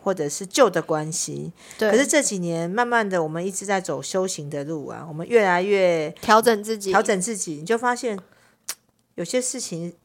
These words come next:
Speaker 1: 该放下、该放手的就得放手，往前走其实会比较轻松。
Speaker 2: 未必是更好的。
Speaker 1: 对。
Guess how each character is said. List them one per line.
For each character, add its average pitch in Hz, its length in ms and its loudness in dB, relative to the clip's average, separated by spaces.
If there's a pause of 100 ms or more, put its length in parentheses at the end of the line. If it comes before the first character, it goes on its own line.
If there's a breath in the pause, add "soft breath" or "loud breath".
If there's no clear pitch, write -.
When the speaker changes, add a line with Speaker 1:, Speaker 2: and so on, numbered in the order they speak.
Speaker 1:
该 185 180 -2
放 180 240 -4
下、 175 240 -4
该 170 200 -6
放 165 260 -8
手 139 220 -16
的 135 80 -20 (120)
就 180 160 -8
得 139 200 -10
放 143 240 -8
手， - 180 -14
往 165 180 -6
前 175 240 -6
走 165 200 -8
其 151 180 -12
实 151 320 -14 (280 soft breath)
会 220 100 -4
比 175 80 -10
较 156 160 -2
轻 143 320 -4
松。 - 120 2
Speaker 2:
未 240 60 8
必 226 180 0
是 214 140 -2
更 196 240 -2
好 - 220 -8
的。 - 200 -20
Speaker 1:
对。 143 280 -12